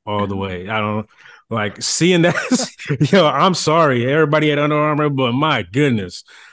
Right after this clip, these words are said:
Speaker 1: like,
Speaker 2: Oh.
Speaker 1: i-, i-, if it ain't Nike, it just don't feel right.
Speaker 2: Well, what about Adidas? So you don't like Adidas either?
Speaker 1: Adidas might be worse.
Speaker 2: Wow.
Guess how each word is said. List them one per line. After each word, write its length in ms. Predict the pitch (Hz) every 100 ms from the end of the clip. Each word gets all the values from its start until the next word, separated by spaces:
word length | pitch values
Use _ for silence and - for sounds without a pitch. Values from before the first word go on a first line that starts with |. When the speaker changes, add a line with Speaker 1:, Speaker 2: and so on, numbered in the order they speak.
| _
Speaker 1:
like, 420 | 117 113 104 95 -
Speaker 2:
Oh. 40 | 220 233 190 156
Speaker 1:
i-, 120 | - -
i-, 440 | - - - 127 -
if 140 | 120
it 60 | 175
ain't 160 | 175
Nike, 340 | 135 180 127 120
it 60 |
just 120 | 135 139
don't 180 | 123
feel 200 | - 175
right. 240 | 123 90 87 _ _ -
Speaker 2:
Well, 80 |
what 80 | 214
about 200 | 247 254
Adidas? 340 | 240 381 160 147
So 120 | 190
you 80 | 185
don't 140 | 185
like 120 | 190 185
Adidas 340 | 180 190 185
either? 300 | 185 226 269 _ _ _ _ _
Speaker 1:
Adidas 540 | 127 107 135 151 147 110
might 320 | 110 123 127
be 120 | 120
worse. 460 | 113 107 92 - - _ _ _ _ -
Speaker 2:
Wow. 420 | 175 220 208 147